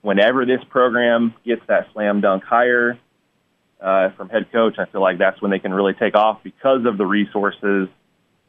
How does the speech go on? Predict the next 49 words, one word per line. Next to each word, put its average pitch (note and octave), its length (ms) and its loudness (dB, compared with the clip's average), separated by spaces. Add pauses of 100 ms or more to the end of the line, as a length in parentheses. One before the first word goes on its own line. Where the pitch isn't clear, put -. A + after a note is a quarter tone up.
(100)
because A2 400 0
of G2 120 0
the G2+ 120 2
iconic G2 540 0 (420)
venue A2+ 720 2
and F#2+ 100 -2
the, F2+ 380 0 (340)
you G#2 80 -10
know, F2+ 280 0 (180)
N C#3 140 2
I A#2+ 180 2
L A2+ 340 2 (120)
top G#2+ 260 -4
ten G#2+ 140 -14
or G2+ 80 -12
fifteen G#2 400 -18
in F#2+ 60 -14
the F#2+ 60 -14
nation. F#2+ 460 -4
So C#3+ 120 2
many C3 140 0
things A#2 240 0
working G#2+ 440 0
for A2 180 2
them. G#2+ 320 0 (540)
Um, G2 280 0
I F#2 120 2
don't A#2 160 2
wanna A2+ 160 2
be A2 240 0
completely C#3+ 400 0
negative C3+ 340 2
on, A#2+ 320 2
on A2+ 160 -2
Mike A2 220 -2
Woodson. A#2 320 -2
He's, A2 180 -2 (240)
he's G#2+ 140 -6
a G2 60 2
legend. B2 420 2
He's G#2+ 140 0
done G#2+ 140 2
amazing G#2 380 0
things A2+ 280 0
the G#2 40 -2
last G#2 300 0
couple G2 200 -8
of G2 60 -2
years. A#2+ 320 0